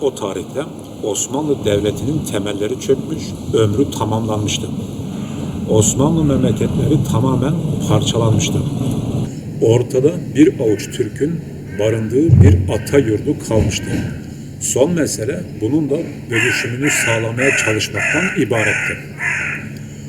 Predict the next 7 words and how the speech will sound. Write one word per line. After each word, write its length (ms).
Osmanlı 540
Devleti, 560
onun 280
bağımsızlığı, 800
padişah, 540
halife, 500
hükümet, 600